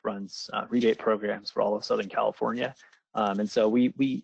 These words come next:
we added some money towards those programs, um, as a supplementary and additional incentive. And, uh, we're highly successful removing, uh, about a quarter of all of the turf removed in all of Orange County, with about five percent of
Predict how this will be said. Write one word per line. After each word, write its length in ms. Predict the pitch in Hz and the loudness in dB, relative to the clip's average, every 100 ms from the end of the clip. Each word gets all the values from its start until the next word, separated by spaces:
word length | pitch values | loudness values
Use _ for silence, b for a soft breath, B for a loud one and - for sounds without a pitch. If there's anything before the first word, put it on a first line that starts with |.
| - | 0
we 180 | 135 127 | 2 4
added 320 | 120 123 120 | 4 2 2
some 180 | 127 120 | -4 -2
money 300 | 120 127 123 | -2 -2 -6
towards 540 | - 120 110 110 - 117 | -6 -2 -2 -2 -6 0
those 280 | 107 107 - | 2 0 -4
programs, 680 | - 113 123 131 135 135 - b b - | 0 2 2 -2 -4 -12 -16 b b -6
um, 240 | 107 101 101 | -2 0 0
as 220 | 104 104 | 0 2
a 140 | 101 | 0
supplementary 760 | - 117 - 120 120 123 123 127 | 0 -2 0 0 2 0 0 -2
and 80 | - | -6
additional 540 | - 113 113 123 127 | -6 -8 -8 -4 -2
incentive. 600 | 127 131 131 135 139 135 | -2 -2 -4 -2 -6 -8
And, 200 | 104 101 - B B - | -8 -10 -12 B B -2
uh, 160 | 104 95 | -2 2
we're 140 | 131 113 | 0 0
highly 420 | - 151 160 135 | -2 2 4 2
successful 840 | 120 113 - 110 - 123 117 107 117 | 0 -4 -2 -2 -4 -6 -6 -6 -6
removing, 500 | 113 143 101 101 107 _ _ _ - | -4 -4 -6 -8 -12 _ _ _ -8
uh, 180 | 98 101 | -6 -2
about 320 | 107 110 - | 0 2 0
a 40 | - | -8
quarter 500 | - 127 127 131 117 | -6 0 2 4 4
of 140 | 98 | 2
all 320 | 107 104 117 | 0 2 4
of 100 | 113 | 2
the 320 | 110 107 101 101 | 0 0 0 0
turf 260 | - 113 123 | -4 -4 -2
removed 380 | 120 120 113 | 0 0 -2
in 80 | 107 | -4
all 180 | 98 107 | 0 0
of 80 | 98 | 0
Orange 320 | 104 104 - | -4 -8 -8
County, 320 | 113 117 170 165 | -6 -4 -6 -10
with 180 | - - | -10 -4
about 220 | 104 - | -4 -6
five 300 | - 107 104 | -4 -2 -2
percent 480 | - 104 - 98 - - - | -6 -10 -10 -16 -18 -20 -16
of 180 | - | -14